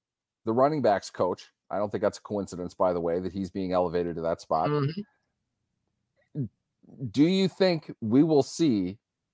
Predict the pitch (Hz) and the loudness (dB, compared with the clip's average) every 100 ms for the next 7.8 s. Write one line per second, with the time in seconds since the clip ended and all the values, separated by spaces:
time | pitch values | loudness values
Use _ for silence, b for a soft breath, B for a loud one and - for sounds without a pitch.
0 | _ 107 113 123 139 127 127 123 123 120 | _ 4 10 10 10 6 2 6 4 4
1 | 110 107 113 127 135 113 104 113 143 160 | 2 0 0 0 2 2 4 4 2 2
2 | 139 131 123 113 113 98 127 120 104 98 | 2 2 2 -2 -4 -4 -2 0 0 -2
3 | - 101 - 120 110 95 90 101 101 98 | 0 -2 2 2 4 2 2 2 2 -2
4 | 90 107 98 - - 104 98 82 98 147 | -6 0 0 0 -8 -8 -6 -4 -2 0
5 | 190 196 226 185 - _ _ _ _ _ | 2 4 6 4 -4 _ _ _ _ _
6 | _ - 185 233 240 220 170 - 160 135 | _ 0 8 10 10 6 2 0 4 4
7 | - 208 208 170 135 135 143 175 | 6 8 8 6 6 6 6 2